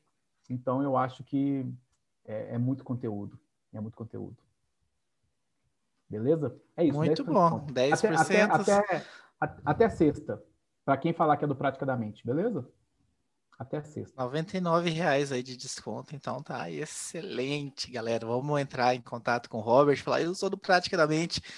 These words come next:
Speaker 2: e conseguir esse desconto. Eu espero que você volte mais vezes aqui com a gente, trazer muito mais conhecimento, falar sobre outros assuntos. A
Speaker 1: Posso
Speaker 2: Gisele
Speaker 1: falar?
Speaker 2: vai
Speaker 1: Eu
Speaker 2: ficar
Speaker 1: sou
Speaker 2: no seu
Speaker 1: facinho,
Speaker 2: pé, ela é
Speaker 1: Gisele.
Speaker 2: responsável pela agenda.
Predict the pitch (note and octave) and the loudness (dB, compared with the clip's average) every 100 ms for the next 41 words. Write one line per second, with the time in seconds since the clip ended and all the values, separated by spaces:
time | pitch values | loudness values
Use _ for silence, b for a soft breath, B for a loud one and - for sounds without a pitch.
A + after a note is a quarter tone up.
0 | B B B B - C#3 E3 F3 - F3+ | B B B B -8 0 4 4 4 -4
1 | D#3+ E3 E3 E3+ - - C3 B2+ B2+ D3+ | 4 4 4 -2 -2 4 6 6 4 0
2 | - F#3+ F#3+ F#3 F#3 - F3 - E3+ G#3 | 8 10 10 8 4 8 6 8 8 10
3 | A#3 G3 E3 D#3 C#3 D3 D#3+ D3+ C3+ B2+ | 8 6 4 2 2 2 2 -2 -8 -6
4 | C#3 - B2 C3 C#3+ F3 - - C3+ A#2+ | -6 -4 -6 -6 -6 -8 -10 -4 -4 -2
5 | B2+ C3+ C3+ D#3 C#3+ B2 B2 - A#2+ - | -4 -2 -4 -4 0 2 2 -2 -8 -6
6 | A2 A#2+ - B2 A#2 B2+ A#2+ A#2+ A#2+ A2+ | -4 -4 -2 0 0 -2 -4 -4 -4 -8
7 | G#2+ - B2 D3 D3+ - - B B B | -6 -8 -8 -8 -12 -16 -16 B B B
8 | B B _ A#2+ B2 B2+ A#2+ A#2+ A2+ A2+ | B B _ -2 2 6 6 6 4 4
9 | A2+ A#2 B2 B2 B2 C3 D3+ - - C4+ | 0 -4 2 4 6 2 4 4 6 6
10 | - C3 C3+ B2+ - D3 C3 B2 C3 C3 | 6 8 8 8 6 6 4 4 4 6
11 | C#3+ B2 A2+ C#3+ D3+ E3 D#3 | 8 6 6 4 4 4 0